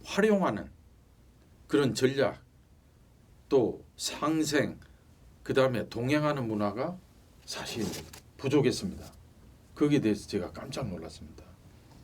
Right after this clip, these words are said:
어, 그래서 우리 광양은 동해부터 인천까지 항만도시를 놓고 봤을 때 우리 광양항처럼 좋은 여건을 가진 항만이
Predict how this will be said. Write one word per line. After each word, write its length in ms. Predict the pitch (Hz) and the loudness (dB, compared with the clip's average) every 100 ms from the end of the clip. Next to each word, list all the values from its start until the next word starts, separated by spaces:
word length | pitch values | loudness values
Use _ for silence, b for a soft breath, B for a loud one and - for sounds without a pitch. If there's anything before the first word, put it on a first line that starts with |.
| - - | -20 -4
어, 360 | 104 92 95 90 | -2 2 0 0
그래서 360 | 113 104 101 92 B B B B - | 0 4 2 0 B B B B 2
우리 240 | 143 175 | 6 6
광양은 760 | - 120 139 156 165 165 107 - b b b - | 4 0 2 2 2 0 -2 -8 b b b -8
동해부터 500 | 151 170 165 135 - | 2 4 4 2 2
인천까지 920 | 117 123 127 147 139 120 104 147 185 - | 2 2 0 -2 0 2 4 2 0 -6
항만도시를 960 | - 160 165 160 143 131 110 104 92 85 - | -8 -2 0 2 2 0 2 4 4 -2 -10
놓고 300 | 120 127 131 | -4 -2 0
봤을 320 | 98 92 98 - | -2 -2 -4 0
때 260 | 113 82 - b b b b | 2 2 -4 b b b b
우리 260 | 127 160 151 | 2 4 2
광양항처럼 880 | 123 139 170 165 151 147 165 202 208 - - - | 2 2 4 2 -2 0 2 2 -2 -10 -20 -4
좋은 320 | 127 147 147 | 2 4 4
여건을 420 | 139 139 117 107 | 4 2 2 0
가진 420 | 104 101 135 151 | 0 0 0 -2
항만이 600 | 147 127 127 120 90 85 | -6 -6 -2 -2 -2 -6